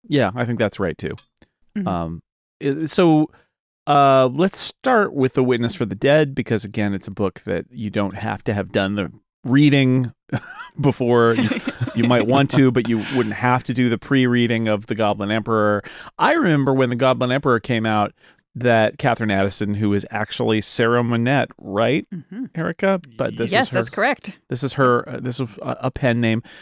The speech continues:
Speaker 1: um, that, that she said The Goblin Emperor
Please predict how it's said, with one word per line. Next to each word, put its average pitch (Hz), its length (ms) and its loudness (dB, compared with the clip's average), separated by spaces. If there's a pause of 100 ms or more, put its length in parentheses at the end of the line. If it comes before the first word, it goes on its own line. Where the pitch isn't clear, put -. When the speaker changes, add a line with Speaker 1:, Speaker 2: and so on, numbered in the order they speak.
(260)
Speaker 1:
um, 117 460 2
that, 135 260 0
that 131 340 0
she 202 260 0
said 135 540 4 (220)
The 139 80 0
Goblin 143 420 2
Emperor 127 640 2